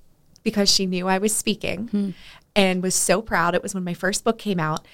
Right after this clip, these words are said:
Speaker 1: and she sat next to me in a panel, and I about died
Speaker 2: Aw.
Speaker 1: because I had always admired her. She, she and Doctor Sun Yoger were just two women that brought such joy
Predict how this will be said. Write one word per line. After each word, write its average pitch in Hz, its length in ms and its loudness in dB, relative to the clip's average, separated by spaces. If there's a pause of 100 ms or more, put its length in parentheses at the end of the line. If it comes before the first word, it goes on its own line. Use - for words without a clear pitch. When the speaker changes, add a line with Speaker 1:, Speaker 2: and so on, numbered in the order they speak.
(320)
Speaker 1:
and 190 300 4
she - 160 2
sat 190 340 0
next 185 260 -8
to 185 60 -8
me 180 100 -2
in 160 80 -4
a 160 40 -6
panel, 165 540 -8 (300)
and 185 280 2
I 196 180 0
about 190 440 2 (260)
died - 480 -2 (120)
Speaker 2:
Aw. 226 80 2
Speaker 1:
because 180 520 4 (100)
I 196 120 4
had 196 80 4
always 196 260 2
admired 175 420 -2
her. 175 340 -6
She, 190 480 0
she 220 280 2
and 214 100 0
Doctor 180 300 -2
Sun 175 260 -4
Yoger 175 380 -6 (320)
were 180 460 2
just - 320 0
two 233 280 0
women 180 560 0
that 175 400 -4 (800)
brought 196 560 0 (160)
such - 480 0
joy - 520 0